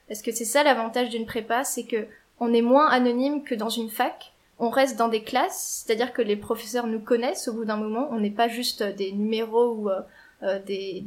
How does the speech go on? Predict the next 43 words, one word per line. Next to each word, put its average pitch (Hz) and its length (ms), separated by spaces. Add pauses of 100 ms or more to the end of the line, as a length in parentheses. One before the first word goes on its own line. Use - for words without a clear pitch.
des 208 140
personnes 220 680
très 226 200
très 233 180
nombreuses 233 360
dans 220 200
un 208 100
amphi. 214 320 (420)
Donc 226 160
c'est - 180
assez 240 260
rassurant 254 400
d'avoir 220 280
un 214 100
cadre 247 380
autour 214 220
de 214 140
soi. 240 300 (300)
Donc 214 200
il - 40
faut 240 140
vraiment 247 320
relativiser 247 880
et 233 160
rester 254 340
quand 262 100
même 269 200
assez 240 280
proche, - 600 (280)
euh, 214 160
des 220 240
gens 240 220
qu'on 240 180
connaît, 247 340
ne 240 120
pas 240 160
se - 120
couper 240 300
complètement 226 480
de 240 60
sa 226 160
vie 208 160
sociale. 233 420